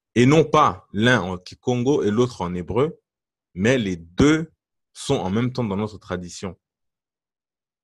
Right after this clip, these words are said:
Comme on va le vérifier par quelques exemples, alors qu'on pourrait en donner des tas et des tas. Ça pourrait prendre peut-être cinq heures, mais c'est simplement pour dire que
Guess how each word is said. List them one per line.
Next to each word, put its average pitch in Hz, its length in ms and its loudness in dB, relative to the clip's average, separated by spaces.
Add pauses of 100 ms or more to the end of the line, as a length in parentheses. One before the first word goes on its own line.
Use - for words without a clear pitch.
(580)
Comme 117 180 2
on 107 40 2
va 104 140 4
le 101 120 0
vérifier 90 640 -4 (1300)
par - 180 -2
quelques 113 360 0
exemples, 117 400 0
alors 107 160 -2
qu'on 104 120 -4
pourrait 95 220 -6
en 107 60 -2
donner 95 260 -4
des 98 320 -6 (200)
tas 131 280 -2
et 113 120 -2
des 95 220 -4
tas. 123 400 -2 (280)
Ça - 160 -4
pourrait 113 220 2
prendre 117 260 0
peut-être 104 200 0
cinq 113 420 0
heures, 127 360 2 (1000)
mais 120 340 4 (1800)
c'est 95 60 -2
simplement 123 420 4
pour 101 240 2
dire 120 260 -2
que 104 220 2